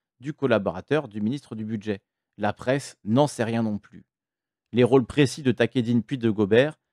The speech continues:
ne seront révélés par Mediapart qu'à partir de deux mille huit. Merci Mediapart, hein. Abonnez-vous. En revanche, un autre scandale éclate publiquement dans la même période, le un pour cent logement.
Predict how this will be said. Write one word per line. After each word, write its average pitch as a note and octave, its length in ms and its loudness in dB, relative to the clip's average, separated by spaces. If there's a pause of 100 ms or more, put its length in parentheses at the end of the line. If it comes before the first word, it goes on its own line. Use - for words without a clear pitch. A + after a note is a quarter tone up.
(180)
ne B2+ 120 2
seront B2+ 320 -2
révélés A2+ 340 0
par G2 180 -4
Mediapart F#2+ 500 -4 (460)
qu'à C#3+ 140 -2
partir A#2 320 -10
de G#2+ 80 -12
deux B2+ 120 2
mille D#3+ 220 0
huit. - 400 -8 (460)
Merci - 260 -12
Mediapart, C#3 520 0
hein. G2 100 -16 (500)
Abonnez-vous. F#3+ 680 2 (1300)
En C#3+ 100 6
revanche, E3 540 4
un C3 160 4
autre C#3 220 0
scandale C#3+ 560 2
éclate E3 420 0
publiquement C#3+ 600 -4
dans B2 140 0
la A#2 80 4
même B2 180 0
période, F2+ 360 -8 (140)
le A#2+ 300 0
un D#3 140 2
pour - 260 -10
cent - 360 -6
logement. G#2 440 -8